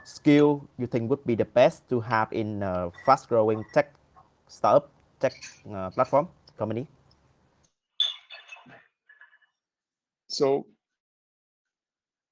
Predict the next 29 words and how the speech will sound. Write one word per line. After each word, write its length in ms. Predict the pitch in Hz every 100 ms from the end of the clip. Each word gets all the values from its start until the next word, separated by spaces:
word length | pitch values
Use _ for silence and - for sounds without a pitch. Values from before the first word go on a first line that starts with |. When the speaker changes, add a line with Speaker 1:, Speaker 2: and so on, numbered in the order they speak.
| _
Speaker 2:
I'll 100 | 147
start 260 | 143 180 170
answering 440 | 160 156 156 139
by, 500 | 123 123 123 120 117 -
uh, 380 | 127 113 113 113 - _
saying, 500 | - 143 131 127 120 - _ _ _ _ _ -
number 240 | 120 117
one, 320 | 123 143 139
Vietnam 420 | 120 127 127 131 123 -
has 280 | 117 110 - -
a 40 | 123
lot 200 | 117 120
of 120 | -
great 300 | - 107 -
talent. 460 | - 101 98 - - _ _ _ _ _ _ _ -
Just 100 | 127 135
to 60 |
understand, 600 | 135 123 - 135 127 120 - - -
uh, 500 | 113 113 110 110 120 127 151 -
where 220 | 135 117
I 40 | 113
come 220 | - 127
in 260 | 123 117 - - -
six 360 | - 123 - 147
years 260 | 131 131
ago, 420 | 131 131 123 120 117
I, 100 | 113 113
I 60 | 123
was 220 | 113 -